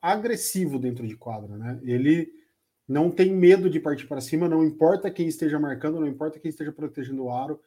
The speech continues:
ele vai pra cima, ele consegue bandejas sensacionais. Quando ele não, quando ele não faz isso, ele consegue chamar o Jokic, no caso, sempre pro, pro pick and roll ali. Ele vai muito bem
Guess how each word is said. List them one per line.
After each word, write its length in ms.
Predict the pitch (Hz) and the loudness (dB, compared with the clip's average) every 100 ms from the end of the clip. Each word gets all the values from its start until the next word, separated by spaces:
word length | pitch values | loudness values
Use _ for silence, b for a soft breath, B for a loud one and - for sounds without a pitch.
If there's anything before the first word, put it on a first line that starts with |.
| _ _ | _ _
ele 180 | 147 170 | -2 0
vai 180 | 156 147 | 2 0
pra 120 | 151 | -4
cima, 320 | - 147 147 | -4 -4 -2
ele 100 | 139 | -2
consegue 360 | 135 123 139 147 | -6 -6 -4 -2
bandejas 640 | 143 135 143 143 120 - _ _ _ | 0 0 2 0 -2 -8 _ _ _
sensacionais. 880 | - 156 156 - 160 131 127 143 - _ _ _ | -2 0 2 -2 -4 -4 -4 -6 -10 _ _ _
Quando 300 | - 175 190 | 4 6 8
ele 120 | 185 | 6
não, 260 | 160 156 151 - - | 4 2 0 -8 -6
quando 180 | 143 | -2
ele 100 | 151 | 2
não 100 | 151 | 2
faz 240 | 147 147 139 | 2 0 0
isso, 300 | 135 143 139 | -2 -2 -2
ele 140 | 139 | -2
consegue 400 | 151 151 156 151 | 0 -2 0 -2
chamar 540 | 156 156 147 143 117 - _ _ _ _ | -2 -2 0 0 -4 -10 _ _ _ _
o 300 | 143 135 127 | -2 2 4
Jokic, 440 | 139 151 151 - | 6 6 4 -4
no 120 | 123 120 | -4 -2
caso, 320 | 127 135 120 | -2 -2 -4
sempre 340 | - 127 123 | -6 -6 -6
pro, 280 | 120 127 135 | -8 -6 -6
pro 520 | 127 127 123 123 117 117 | -8 -4 -4 -4 -6 -8
pick 160 | - 139 | -10 -4
and 80 | |
roll 300 | 127 131 127 | -2 0 0
ali. 280 | 127 123 120 b b b | 0 -2 -4 b b b
Ele 140 | - 151 | 0 2
vai 160 | 175 | 4
muito 560 | 196 190 190 208 233 214 | 2 4 4 2 0 0
bem 360 | 147 147 170 | 2 4 2